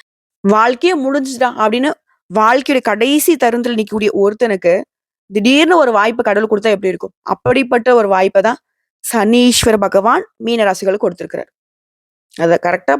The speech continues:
பயன்படுத்துங்க. பயன்படுத்த முடியல கூட பரவாயில்லைங்க. அரைகுறையா பயன்படுத்துறன்ற பேர்ல ஏதாச்சும் ஒண்ணு பண்ணி வச்சிடாதீங்க. திட்டமிட்டு யோசிச்சு செயல்படுங்க.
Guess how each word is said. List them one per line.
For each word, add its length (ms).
பயன்படுத்துங்க. 680
பயன்படுத்த 480
முடியல 260
கூட 120
பரவாயில்லைங்க. 400
அரைகுறையா 560
பயன்படுத்துறன்ற 720
பேர்ல 320
ஏதாச்சும் 360
ஒண்ணு 160
பண்ணி 200
வச்சிடாதீங்க. 480
திட்டமிட்டு 500
யோசிச்சு 280
செயல்படுங்க. 480